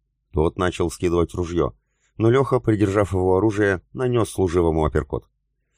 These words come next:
Толкнул падающего солдата на его товарища и провел мощнейший свинг в челюсть, добавив кросс левой. Развернулся к оставшейся паре гренадер.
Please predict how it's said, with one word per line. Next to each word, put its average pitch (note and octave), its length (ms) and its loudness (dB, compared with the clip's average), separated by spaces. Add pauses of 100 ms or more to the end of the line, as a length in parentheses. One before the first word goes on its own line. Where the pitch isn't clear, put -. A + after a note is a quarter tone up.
(120)
Толкнул A#2+ 380 2
падающего G2 480 0
солдата F#2+ 480 0
на F2+ 120 0
его E2+ 180 0
товарища G2 500 0
и B2+ 200 -4
провел A2+ 440 2
мощнейший A2+ 720 -2
свинг G#2 340 -4
в - 40 -18
челюсть, G#2 540 -2
добавив E2+ 500 0
кросс - 320 -4
левой. C2 280 -2 (720)
Развернулся F2+ 680 0
к - 60 -4
оставшейся F#2 560 -2
паре D#2 240 0
гренадер. D2+ 500 -2